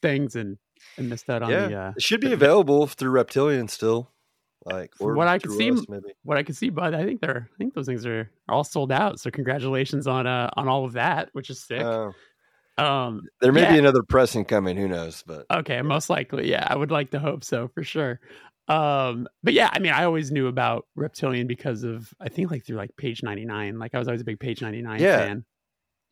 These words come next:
Speaker 1: Where did your relationship with even Portrayal of Guilt start? Did you guys meet at that, that kind of festival too? 'Cause you're not, you guys are, I guess, kinda close between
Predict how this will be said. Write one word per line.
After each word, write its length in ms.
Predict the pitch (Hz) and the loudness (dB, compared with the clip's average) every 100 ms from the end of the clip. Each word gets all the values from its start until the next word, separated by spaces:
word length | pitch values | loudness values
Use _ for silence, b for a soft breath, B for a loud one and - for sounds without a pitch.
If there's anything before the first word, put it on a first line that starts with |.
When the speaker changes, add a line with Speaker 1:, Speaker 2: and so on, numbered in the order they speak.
| _ | _
Speaker 1:
Where 440 | 127 143 180 190 190 | -10 -2 2 2 0
did 440 | - 180 175 147 | -2 0 0 -2
your 180 | 143 147 | -4 -2
relationship 760 | 143 139 143 - 160 - 147 - | -2 -2 -4 -6 -6 -4 -4 -4
with 540 | 139 131 117 _ - - - | -2 -2 -4 _ -20 -16 -10
even 200 | 139 131 | -8 -8
Portrayal 380 | 139 - 143 | -6 -4 -2
of 100 | 131 - | -2 -4
Guilt 220 | 139 - | -4 -2
start? 280 | - 104 - | -2 -2 -4
Did 100 | 127 | -4
you 40 | |
guys 180 | 123 123 | -4 -2
meet 100 | 123 | -4
at 80 | 117 | -2
that, 200 | 110 - - | -6 -6 -6
that 240 | 131 120 | -4 -4
kind 160 | - 120 | -4 -6
of 80 | - | -4
festival 320 | 135 127 120 | -6 -6 -10
too? 340 | - 151 160 | -4 -2 0
'Cause 180 | - 127 | -2 -4
you're 80 | 139 | 0
not, 180 | 139 - - | 0 -2 -4
you 100 | 180 | -2
guys 160 | 175 - | 0 -2
are, 140 | 135 - | -6 -6
I 60 | - | -4
guess, 240 | 143 147 | -2 -2
kinda 220 | - 135 120 | -2 -4 -4
close 340 | - 131 151 | -2 -2 -2
between 580 | - 123 147 120 113 | -6 -6 -4 -2 -4